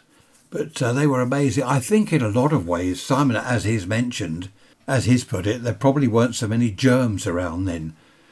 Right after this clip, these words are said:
because you had fresh air in the house. And I, you're right, I think in many ways it was good to have the, the air blasting in through cracks in the <laughs> window frame, between the window and the frame.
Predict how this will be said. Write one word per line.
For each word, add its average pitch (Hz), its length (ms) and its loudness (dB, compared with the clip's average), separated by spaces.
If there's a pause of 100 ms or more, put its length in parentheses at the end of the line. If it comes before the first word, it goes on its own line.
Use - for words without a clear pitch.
(120)
because 113 340 0
you 104 60 0
had 117 180 0
fresh 123 320 0
air 131 240 0
in 90 100 -2
the 85 80 -4
house. 92 380 -4 (400)
And 131 200 2
I, 131 220 0
you're 143 220 4
right, 127 320 2
I 120 140 -2
think 165 240 -2
in 117 140 -2
many 135 220 4
ways 92 380 -2
it 123 80 -6
was 110 200 -8 (180)
good 139 420 4 (300)
to 113 100 0
have 101 280 2
the, 107 220 0
the 110 280 4
air 117 260 2
blasting 107 600 -4
in 104 200 -2
through 104 340 -2 (240)
cracks - 580 -4 (340)
in 117 180 0
the 107 100 0
<laughs> - 0 -
window 151 580 2
frame, 117 540 -4 (280)
between 123 340 0
the 107 80 0
window 104 420 0
and 101 120 -2
the 95 60 -4
frame. 95 500 -4